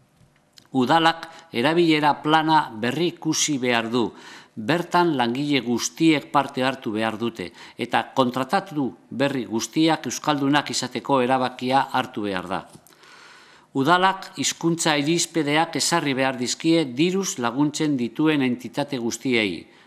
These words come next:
hala nola udalaren azpikontrata guztiei. Bilboko euskalgintza aintzat hartuta, udalak euskara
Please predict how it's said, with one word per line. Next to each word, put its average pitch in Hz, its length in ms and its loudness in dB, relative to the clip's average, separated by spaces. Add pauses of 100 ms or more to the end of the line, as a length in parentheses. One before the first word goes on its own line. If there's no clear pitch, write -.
(120)
hala 127 260 4
nola 143 480 4
udalaren 139 640 2
azpikontrata 127 1120 -2
guztiei. 98 800 -4 (1000)
Bilboko 170 520 2
euskalgintza 160 640 2
aintzat 139 560 0
hartuta, 160 640 0
udalak 160 540 2 (100)
euskara 143 420 -2